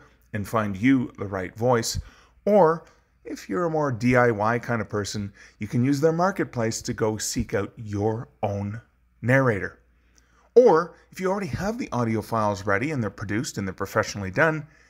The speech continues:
you can use Findaway Voices to upload and distribute. And you can choose where you want to distribute it to,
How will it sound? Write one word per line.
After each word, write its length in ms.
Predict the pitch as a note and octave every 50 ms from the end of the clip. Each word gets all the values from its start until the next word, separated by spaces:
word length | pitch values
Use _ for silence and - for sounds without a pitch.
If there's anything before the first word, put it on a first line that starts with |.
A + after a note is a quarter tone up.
| _ _ _
you 160 | - G#2 G2
can 180 | G2 - C#3 C3
use 200 | D3 D3+ D3+ -
Findaway 380 | D3 D3 D3 D#3 D3+ D3 D3
Voices 380 | C3+ C#3 D3 D3+ D3 D#3 C#3+ -
to 140 | - - - -
upload 340 | - - - - D3 D3 C#3
and 120 | C3 B2+
distribute. 500 | A2+ G#2+ - - - D#3+ D#3+ E3+ C3 -
And 80 | G2+ C3
you 80 | F3
can 160 | - - F#3 B2
choose 540 | - - - - C4+ C4 G#3+ D3 A2+ G2+
where 240 | G#2 G#2 A#2+ C3 C#3
you 120 | C#3+ C#3+ C3
want 180 | B2+ B2 A#2
to 60 | G#2+
distribute 480 | F#2+ G#2+ G2 - - - D#3+ D#3+ F3+ E3+
it 140 | E3+ D#3+ E3
to, 300 | - F3+ F3 F3 F3 F3